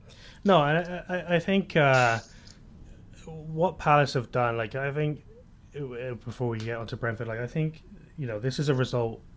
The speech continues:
uh, we'll go, like, obviously we're jumping ahead here, but, like, they've just come off a draw with Brighton, which I thought was a good result with the form Brighton have been in.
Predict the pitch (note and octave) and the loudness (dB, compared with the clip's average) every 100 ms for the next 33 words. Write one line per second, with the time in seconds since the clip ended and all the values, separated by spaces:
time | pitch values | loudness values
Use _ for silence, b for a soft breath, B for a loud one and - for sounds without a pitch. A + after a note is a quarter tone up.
0 | - - - G#2+ G#2+ G2+ A2 G#2 G2+ G2+ | -20 -16 -12 -12 -12 -14 -12 -10 -8 -8
1 | G2+ A2 G2+ G2 - A2 G2 G2 G#2+ G#2+ | -8 -6 -6 -8 -8 -8 -8 -8 -6 -6
2 | A2 G#2+ G#2 A#2+ B2 C#3+ D#3 C#3 C3+ A2+ | -6 -6 -4 -2 0 2 4 4 2 2
3 | B2+ A#2+ A#2 A#2 A#2+ A2 B2 A2+ A2 G#2+ | 4 4 2 0 -6 2 2 2 -2 -4
4 | A2+ A2+ G#2 G2+ B2 G#2 A2 G#2+ G2+ G#2 | -4 -4 -6 -6 -8 -6 -4 -4 -4 -6
5 | G#2+ - G#2+ A2+ A2+ G#2+ G#2+ G#2+ G2 G2+ | -8 -6 -4 -2 -2 -4 -8 -8 -10 -12